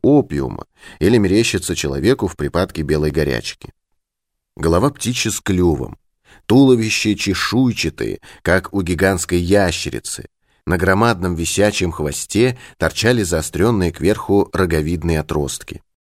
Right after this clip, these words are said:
Вдоль всего спинного хребта шли костистые отростки,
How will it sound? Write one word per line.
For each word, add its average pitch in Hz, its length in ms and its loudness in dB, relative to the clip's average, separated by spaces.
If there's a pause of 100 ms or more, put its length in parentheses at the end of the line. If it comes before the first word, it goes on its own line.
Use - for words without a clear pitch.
(220)
Вдоль 113 300 2
всего 92 340 0
спинного 90 520 0
хребта 95 460 -4
шли 95 260 -4
костистые 90 720 -2
отростки, - 680 -6